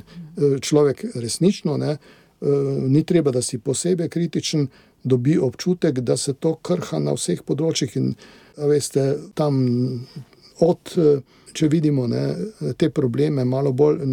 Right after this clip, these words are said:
če si jih pogledamo na, malo bolj natančno, bi celo mogoče videli en, en vzorec, ne, eh, ki se pa povezuje z, z tem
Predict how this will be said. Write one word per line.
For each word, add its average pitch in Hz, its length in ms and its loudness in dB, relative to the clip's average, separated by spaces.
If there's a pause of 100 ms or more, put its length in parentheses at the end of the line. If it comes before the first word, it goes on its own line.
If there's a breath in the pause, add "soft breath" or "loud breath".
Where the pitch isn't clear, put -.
(120)
če 151 200 -8
si 131 120 -12
jih 113 80 -12
pogledamo 135 440 -2
na, 139 220 -2
malo 147 340 -2
bolj 151 200 -2
natančno, 147 440 -4
bi 143 100 0
celo 170 200 2
mogoče 170 420 2
videli 151 300 2
en, 147 180 4 (500 loud breath)
en 165 140 8
vzorec, 139 560 4
ne, 131 220 -4 (400 soft breath)
eh, - 140 0
ki 170 140 0
se 156 160 2
pa 151 140 0
povezuje 151 520 2
z, 131 300 0
z 127 200 -2
tem 139 320 2